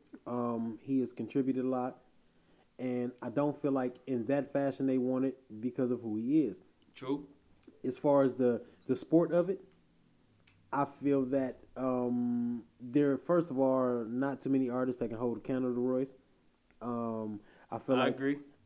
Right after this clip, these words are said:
Speaker 1: he will shoot. Not only, you know, will shoot, but he has the ability to shoot <coughs> and to shoot well.
Speaker 2: Right.
Speaker 1: You know, to be accurate with what he's talking about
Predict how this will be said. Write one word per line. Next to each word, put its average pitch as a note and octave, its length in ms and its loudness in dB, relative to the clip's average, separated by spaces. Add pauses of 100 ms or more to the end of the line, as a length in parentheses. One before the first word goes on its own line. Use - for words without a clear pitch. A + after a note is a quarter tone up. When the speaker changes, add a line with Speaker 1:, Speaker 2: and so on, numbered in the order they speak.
(280)
Speaker 1:
he D#3+ 480 -2
will D#3+ 280 10
shoot. D#3+ 320 0 (300)
Not F#3 300 6
only, D3+ 600 8
you C#3+ 140 0
know, A#2+ 280 2 (760)
will E3+ 340 8
shoot, F3 280 0
but C3+ 200 2
he D3+ 180 2
has C3+ 200 2
the A#2+ 100 0
ability A#2 540 0
to G3 180 0
shoot G#3+ 320 -6 (1200)
<coughs> - 0 - (520)
and F#3 300 4
to F#3 80 -6
shoot A3+ 180 -2
well. A3 320 2 (600)
Speaker 2:
Right. A#2+ 320 -10 (100)
Speaker 1:
You D3+ 140 4
know, C3+ 160 4
to B2+ 140 -2
be B2+ 200 0
accurate E3 380 -2 (180)
with B2 160 -2
what C#3+ 140 0
he's D#3 180 0
talking D#3+ 260 0
about D3+ 340 -2